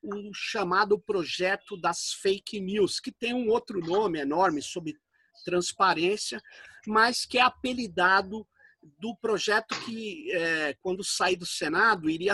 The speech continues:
nos salvar da desinformação, né? E o que que você sabe sobre isso, Paulo? O que que tá te preocupando hoje aí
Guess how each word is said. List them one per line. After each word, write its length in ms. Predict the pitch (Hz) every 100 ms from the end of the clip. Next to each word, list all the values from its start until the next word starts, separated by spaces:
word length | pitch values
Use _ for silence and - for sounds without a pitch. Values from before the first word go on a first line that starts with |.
| 190
nos 200 | 233 -
salvar 840 | - - 202 127 110 190 226 190
da 140 | 156 170
desinformação, 1200 | 170 165 190 - 185 175 165 - - 143 131 123
né? 200 | 147 196 _ _ - - _ _ _ - _ _ -
E 880 | 226 233 233 226 233 226 226 214 - -
o 80 |
que 140 | - -
que 80 | -
você 260 | 269 - 302
sabe 400 | - - 262 220
sobre 380 | - 247 196
isso, 260 | 214 - 180
Paulo? 300 | - 180 175
O 80 | 170
que 160 | 320
que 80 | -
tá 180 | - 285
te 160 | - -
preocupando 800 | 262 226 214 - 233 220 180
hoje 480 | 180 196 202 180 196
aí 400 | 165 170 202 208